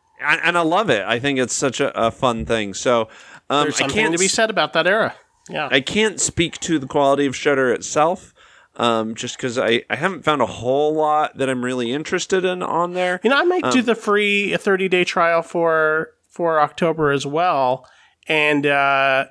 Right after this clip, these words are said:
Speaker 2: you know, after I take a look at it, uh, maybe, maybe I can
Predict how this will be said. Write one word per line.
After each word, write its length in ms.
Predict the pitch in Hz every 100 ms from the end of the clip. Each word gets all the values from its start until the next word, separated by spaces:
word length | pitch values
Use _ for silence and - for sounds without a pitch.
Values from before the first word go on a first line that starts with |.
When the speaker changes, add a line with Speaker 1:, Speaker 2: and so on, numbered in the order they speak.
| -
Speaker 2:
you 120 | 147
know, 180 | 127 123
after 460 | 143 143 - 170
I 120 | 151
take 260 | 151 185 160
a 40 | 131
look 240 | 170 -
at 160 | 131 127
it, 120 | 123
uh, 120 | 127
maybe, 480 | 131 139 139 135 135
maybe 280 | 139 147 143
I 80 |
can 440 | 135 135 120 120